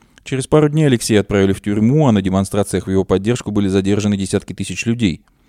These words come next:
Через год путинский режим начнет полномасштабное вторжение в Украину, стирающее с лица земли города и уносящее жизнь десятков тысяч мирных жителей. В самой России будут заведены тысячи дел по статьям о дискредитации –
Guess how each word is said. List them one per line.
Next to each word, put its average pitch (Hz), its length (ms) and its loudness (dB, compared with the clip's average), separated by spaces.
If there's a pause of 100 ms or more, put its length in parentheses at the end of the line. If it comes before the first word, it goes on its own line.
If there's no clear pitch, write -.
(340)
Через 131 320 -2
год 170 260 4
путинский 110 400 -2
режим 107 360 0
начнет 107 320 0
полномасштабное 92 640 -2
вторжение 90 460 -2
в 87 40 -4
Украину, 131 460 -2
стирающее 95 560 -2
с - 100 -10
лица 90 240 -6
земли 85 300 -6
города 87 460 -2 (520)
и 139 80 -4
уносящее 135 520 2
жизнь 117 280 0
десятков 104 460 0
тысяч 101 260 -6
мирных 107 300 0
жителей. 107 420 -6 (560)
В - 60 -20
самой 139 320 0
России 123 360 2
будут 90 240 -2
заведены 92 360 -2
тысячи 95 360 -8
дел 131 220 0
по 120 120 -6
статьям 98 360 -2
о 90 60 -2
дискредитации – 95 840 -4